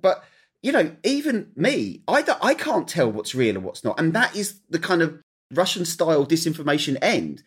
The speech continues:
where you can't trust anything. You can't trust any source of information, and it's too complicated, and you check out.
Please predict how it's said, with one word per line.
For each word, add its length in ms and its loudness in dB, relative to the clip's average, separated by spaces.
where 120 0
you 80 -4
can't 280 -2
trust 360 -6
anything. 460 -2
You 80 -2
can't 200 -4
trust 240 -2
any 240 2
source 260 -4
of 60 -4
information, 640 -4
and 100 -2
it's 80 -6
too 160 -6
complicated, 720 -4
and 120 -2
you 80 -4
check 300 -4
out. 280 -8